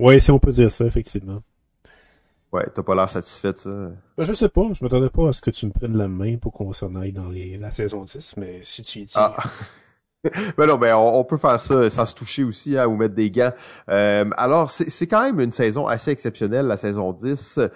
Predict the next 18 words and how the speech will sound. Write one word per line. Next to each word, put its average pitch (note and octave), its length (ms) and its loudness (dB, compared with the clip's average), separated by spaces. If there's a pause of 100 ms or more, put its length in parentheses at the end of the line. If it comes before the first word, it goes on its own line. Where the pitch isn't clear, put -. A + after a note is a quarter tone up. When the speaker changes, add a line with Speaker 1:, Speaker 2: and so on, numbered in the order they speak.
(240)
Speaker 2:
D'ailleurs, D#3 260 4
on A2 280 2
se - 100 -12
questionnait D3 360 -2
qu'est-ce F3 200 -4
qu'on G#2 160 -4
allait F2+ 180 -2
faire, B2+ 280 0
qu'est-ce B2+ 160 -8
qu'on A#2+ 100 -6
allait F2 160 -4
faire. B2 380 2
Bon, A2 260 0
on G2 60 -2
devait G2 200 -6
s'adapter A2 480 -6
un F#2 120 -4
peu. E3 200 -4